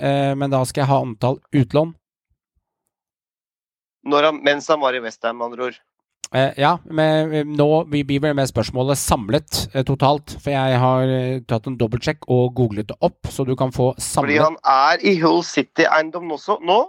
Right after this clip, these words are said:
Speaker 1: Ja.
Speaker 2: men han er utlånt til Aalborg. Bare
Speaker 1: Eh,
Speaker 2: så det er nevnt.
Speaker 1: det er
Speaker 2: Så da
Speaker 1: riktig.
Speaker 2: kan du ikke ta med Aalborg.
Speaker 1: Eh, da
Speaker 2: Da må du ta, du, spørsmålet som du sa var mens han var i West Ham, sa du.
Speaker 1: Det er riktig, så Aalborg er ikke med. Det er fram til han signerer
Speaker 2: Nei.
Speaker 1: for Hull. Det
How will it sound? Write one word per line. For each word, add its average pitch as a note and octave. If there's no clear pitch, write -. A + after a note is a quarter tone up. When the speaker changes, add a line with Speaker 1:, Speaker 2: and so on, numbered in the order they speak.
Speaker 1:
Ja. D#3+
Speaker 2:
men E3
han D#3
er C3
utlånt D3
til D3+
Aalborg. A2
Bare C3
Speaker 1:
Eh, A#2+
Speaker 2:
så B2
det A#2
er A2+
nevnt. A#2
Speaker 1:
det D#3
er D#3+
Speaker 2:
Så D3
da C#3
Speaker 1:
riktig. D#3+
Speaker 2:
kan C#3
du C3+
ikke -
ta C#3+
med B2+
Aalborg. C#3
Speaker 1:
Eh, C3+
da -
Speaker 2:
Da D3+
må -
du D#3+
ta, D#3
du, D#3+
spørsmålet D#3+
som D#3+
du E3+
sa G3
var F3
mens C3
han D#3+
var B2+
i C3+
West A#2+
Ham, E3
sa D3+
du. A2+
Speaker 1:
Det B2+
er C#3+
riktig, E3+
så E3
Aalborg C#3
er D3
ikke D#3+
med. F3
Det D3+
er C#3
fram B2
til C#3
han C#3
signerer B2+
Speaker 2:
Nei. A2+
Speaker 1:
for B2+
Hull. B2+
Det -